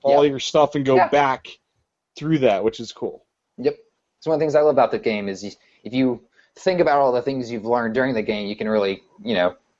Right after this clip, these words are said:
Speaker 2: do all these cool, interesting, take advantage of it kind of stuff.
Speaker 1: Yeah, I saw a video demo of the
Speaker 2: Yeah.
Speaker 1: Ultimate Mask and someone just killing the boss just by,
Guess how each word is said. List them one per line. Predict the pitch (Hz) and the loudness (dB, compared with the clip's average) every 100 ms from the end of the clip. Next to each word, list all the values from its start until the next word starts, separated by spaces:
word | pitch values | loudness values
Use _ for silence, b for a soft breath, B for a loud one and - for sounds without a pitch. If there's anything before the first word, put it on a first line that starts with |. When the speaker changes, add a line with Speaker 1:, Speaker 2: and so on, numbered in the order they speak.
| - | -4
Speaker 2:
do | 110 | 4
all | 107 | 4
these | 101 - | 2 2
cool, | 107 104 | 4 4
interesting, | - - 101 | 0 -6 -4
take | 107 107 104 | -2 0 0
advantage | 95 98 101 | 2 0 0
of | 92 104 | -2 -4
it | |
kind | - - | -10 -14
of | |
stuff. | - - - _ _ b b _ B B B - | -6 -6 -6 _ _ b b _ B B B -8
Speaker 1:
Yeah, | 147 135 | -4 -2
I | 135 | -2
saw | 147 208 202 | -2 -2 -2
a | |
video | 151 160 165 151 | -2 -2 0 0
demo | 143 139 135 131 | 0 0 0 0
of | 123 120 110 | 0 -2 -6
the | 123 | -6
Speaker 2:
Yeah. | 120 120 123 | -4 -4 -2
Speaker 1:
Ultimate | 131 147 131 | -2 -2 -10
Mask | 110 110 104 - - _ _ _ _ _ - | -4 -4 -4 -8 -20 _ _ _ _ _ -4
and | 127 120 117 110 | 2 2 2 0
someone | 127 123 113 | 0 0 -2
just | 110 - - | -6 -10 -16
killing | - 131 117 110 | -2 2 2 0
the | |
boss | 107 104 101 - | 0 2 2 -4
just | - - - | -20 -20 -14
by, | - 104 98 104 | 0 2 2 -4